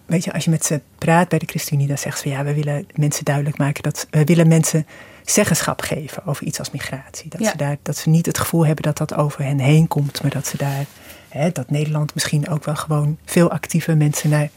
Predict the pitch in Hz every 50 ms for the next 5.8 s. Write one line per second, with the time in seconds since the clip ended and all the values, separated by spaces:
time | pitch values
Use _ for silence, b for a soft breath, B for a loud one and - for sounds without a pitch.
0 | b b b - 175 185 185 - 208 - - 160 151 - - 143 - 196 190 139
1 | 143 - 131 143 139 139 135 139 131 127 - - - - - - 143 - 151 139
2 | 143 - - 151 147 147 - 156 - - - - - - - - - - - -
3 | 151 151 - 143 135 147 147 139 - - 151 143 143 143 - 139 139 139 139 143
4 | 139 B B B B B B B B B B B B B B B B B - 156
5 | 147 - 143 135 143 156 165 - - - 147 139 139 135 135